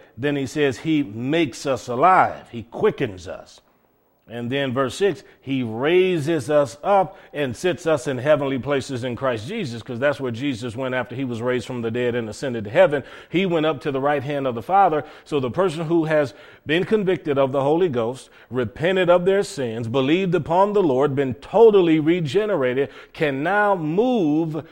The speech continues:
from this earthly realm to a place where they set their affection on things above, because we're seated in heavenly places, as the scripture says.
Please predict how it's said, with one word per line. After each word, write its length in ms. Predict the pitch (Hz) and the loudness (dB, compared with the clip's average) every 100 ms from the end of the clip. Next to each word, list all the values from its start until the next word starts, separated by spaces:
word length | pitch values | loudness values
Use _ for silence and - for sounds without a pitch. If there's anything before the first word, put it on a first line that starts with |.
| - | -20
from 520 | _ - 208 196 180 147 | _ -4 0 2 2 0
this 260 | 170 165 - | 0 -2 -4
earthly 840 | 202 262 269 - 208 180 156 135 120 - | 8 8 8 -2 -2 2 2 2 -4 -8
realm 640 | 120 139 123 127 156 160 - - | 0 2 4 2 0 -2 -10 -16
to 140 | - 160 | 0 0
a 40 | |
place 320 | 131 185 185 | 2 2 2
where 140 | 160 170 | 0 0
they 140 | 170 | 2
set 340 | 156 - 196 180 | 0 -2 -4 0
their 140 | 170 | 2
affection 600 | 156 196 190 - 180 170 - - | 2 0 0 -2 -6 -6 -8 -6
on 200 | 160 151 | -2 0
things 380 | - 170 160 131 | 0 0 2 2
above, 600 | 139 135 135 69 - - _ _ _ _ _ _ - | 2 6 6 6 -6 -20 _ _ _ _ _ _ -8
because 260 | 135 143 | -2 -2
we're 140 | 139 135 | 0 -2
seated 420 | - 165 143 131 | 0 0 2 0
in 140 | 123 | 0
heavenly 380 | 135 135 117 107 | 4 2 2 -8
places, 440 | 92 110 - 95 101 | -10 -12 -12 -18 -14
as 160 | 104 | -14
the 60 | 95 | -14
scripture 360 | - 123 - | -12 -12 -12
says. 280 | - 90 78 | -20 -18 -20